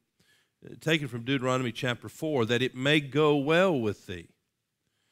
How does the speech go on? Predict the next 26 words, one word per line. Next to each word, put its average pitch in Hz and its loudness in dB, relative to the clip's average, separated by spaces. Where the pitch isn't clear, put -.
The 95 -14
Bible 135 4
says 123 -6
in 117 -6
Deuteronomy 123 0
chapter 127 -4
four 135 -2
and 107 -6
verse 120 -6
number 113 -8
forty, 131 -4
"Thou 113 -2
shalt 117 -4
keep 190 -6
therefore 120 -4
his 123 -8
statutes 123 -4
and 113 -10
his 107 -8
commandments 120 -2
which 107 -10
I 113 0
command 120 -2
thee 120 0
this 101 -10
day, 90 -10